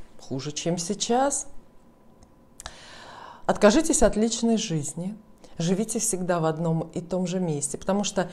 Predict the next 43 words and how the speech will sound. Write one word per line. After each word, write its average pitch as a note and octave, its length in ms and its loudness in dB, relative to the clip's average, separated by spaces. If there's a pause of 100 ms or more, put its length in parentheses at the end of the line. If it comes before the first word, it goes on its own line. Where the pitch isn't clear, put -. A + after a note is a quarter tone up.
(280)
во F#3+ 80 2
всех G3+ 220 0
случаях, G#3 420 0
когда E3+ 300 0
вы E3 120 2
переезжаете, G#3 840 2
про - 220 0
вас A#3+ 300 2
будут A3 460 2 (720)
сплетничать, A3 880 6
как F3 220 -2
про C#4+ 160 4
новую F3+ 560 6
соседку. D#3+ 640 -2 (300)
Если - 140 0
вы C#4+ 100 4
живете C#4+ 420 0
в D#3 60 0
одном D#3 320 0
и D#3 40 -8
том D#3+ 240 -2
же D#3 120 -4
месте, D3 440 -4
желательно, D3+ 520 4
кстати, - 380 -4
вот D3+ 220 -4
прям D3+ 200 2
там, D#3 280 4
где D3+ 200 2
вы C#3+ 180 0
и C#3+ 40 2
родились, D3 520 -2
в D3+ 60 -6
этой D3+ 220 -8
же C#3+ 120 -8
квартире, D#3+ 640 -6 (680)
то, C4 200 8
естественно, B3+ 600 2
про F3 200 0
вас A3 240 0
сплетничать G3+ 560 -6
давно A#3+ 400 0
устали, C#3+ 640 -2